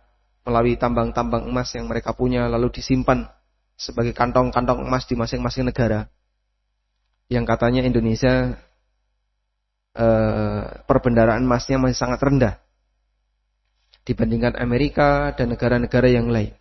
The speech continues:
Buat apa seperti itu dikumpulin? Kalau nanti Allah Subhanahu wa taala bisa munculkan sesuatu yang muncul dari bumi isinya emas semua. Dan justru di akhir zaman emas itu semakin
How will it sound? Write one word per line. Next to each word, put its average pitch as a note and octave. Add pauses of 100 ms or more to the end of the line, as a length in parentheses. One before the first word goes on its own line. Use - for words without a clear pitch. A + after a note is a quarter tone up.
(1900)
Buat E3
apa E3
seperti B2
itu B2
dikumpulin? A#2 (1200)
Kalau F#3
nanti A3+
Allah F#3+
Subhanahu D#3
wa C3+
taala E3+
bisa D3+
munculkan F3
sesuatu F#3
yang F#3
muncul G#3+
dari D#3+
bumi D3
isinya E3+
emas D#3
semua. A2+ (1800)
Dan A#2+
justru C#3+
di C3+
akhir C3
zaman C3+
emas D3
itu D#3+
semakin E3